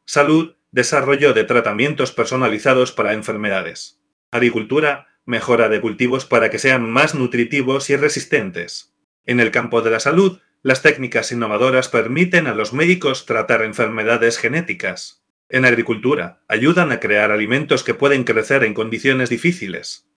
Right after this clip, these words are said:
Esto no solo beneficia a los agricultores, sino también a los consumidores, quienes obtienen productos más saludables.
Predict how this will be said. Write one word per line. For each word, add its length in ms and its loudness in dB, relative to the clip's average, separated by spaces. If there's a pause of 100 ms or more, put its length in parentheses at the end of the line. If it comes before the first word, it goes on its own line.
(140)
Esto 260 2
no 120 -4
solo 280 4
beneficia 580 0
a 20 2
los 160 0
agricultores, 840 -2 (140)
sino 360 0
también 360 0
a 20 0
los 160 0
consumidores, 800 -2 (220)
quienes 320 -2
obtienen 420 0
productos 540 0
más 160 -2
saludables. 720 -4